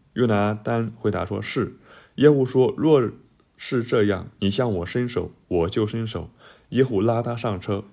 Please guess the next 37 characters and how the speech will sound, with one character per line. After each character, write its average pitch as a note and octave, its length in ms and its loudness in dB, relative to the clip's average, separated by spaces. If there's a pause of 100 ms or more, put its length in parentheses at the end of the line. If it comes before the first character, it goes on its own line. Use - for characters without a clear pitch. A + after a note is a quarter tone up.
耶 B2+ 120 4
户 B2+ 160 0
说 A#2 320 0 (400)
：“你 G#2+ 200 4
和 B2 180 0
我 A2+ 220 2
同 F2 260 -6
去， G#2+ 340 -6 (200)
看 C3+ 200 2
我 G2 120 2
为 - 180 2
耶 B2 180 4
和 B2 80 2
华 E2+ 380 -4 (240)
怎 F2+ 240 0
样 G2 240 -2
发 G#2 200 0
热 G#2+ 160 0
心。” F#2 320 -8 (1080)
约 D#3+ 100 2
拿 E3 160 4
达 G#2+ 180 2
是 C3 160 -4
谁？ D#2 360 -8 (1500)
应 C#3 160 2
该 D3 160 8
是 C#3+ 140 0
一 - 20 4
位 A#2 180 4
比 - 200 -4
较 G#2+ 120 8
有 F#2 160 4
影 F2 260 0
响 E2 280 -4
力 A#2 120 0
的 E2+ 140 -4
人。 - 140 -12